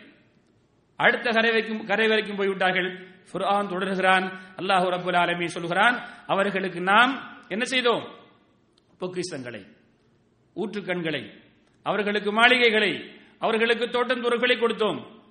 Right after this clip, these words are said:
அவங்க இவ்வளவும் அனுபவித்துக் கொண்டு எனக்கும் என்னுடைய நபிக்கும் என்னுடைய ஈமான் கொண்ட மக்களுக்கும் அநியாயம் செய்து வந்தார்களே,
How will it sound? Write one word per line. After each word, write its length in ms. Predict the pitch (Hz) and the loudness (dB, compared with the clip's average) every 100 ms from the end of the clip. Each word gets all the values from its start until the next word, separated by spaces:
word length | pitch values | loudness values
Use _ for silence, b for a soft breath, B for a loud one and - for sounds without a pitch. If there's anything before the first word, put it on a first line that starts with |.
| _ - | _ -6
அவங்க 640 | 185 208 208 247 269 - | -4 0 4 6 4 0
இவ்வளவும் 520 | 190 220 254 247 254 | -4 0 2 2 0
அனுபவித்துக் 600 | 226 214 247 247 226 226 | -2 -2 -2 -2 -4 -4
கொண்டு 240 | 214 240 254 | -4 0 2
எனக்கும் 420 | 208 240 226 233 | 2 0 -4 -6
என்னுடைய 320 | 226 226 226 | -2 2 2
நபிக்கும் 400 | 214 226 226 240 | 2 0 -4 -4
என்னுடைய 420 | 220 220 214 214 | -2 2 4 4
ஈமான் 220 | 233 233 226 | 2 0 0
கொண்ட 180 | 220 | -4
மக்களுக்கும் 440 | 214 208 214 214 202 | -2 -2 -2 -2 -2
அநியாயம் 380 | 180 226 247 240 | 0 4 2 2
செய்து 240 | 220 214 | -2 -2
வந்தார்களே, 540 | 202 196 180 226 302 | 0 0 2 4 4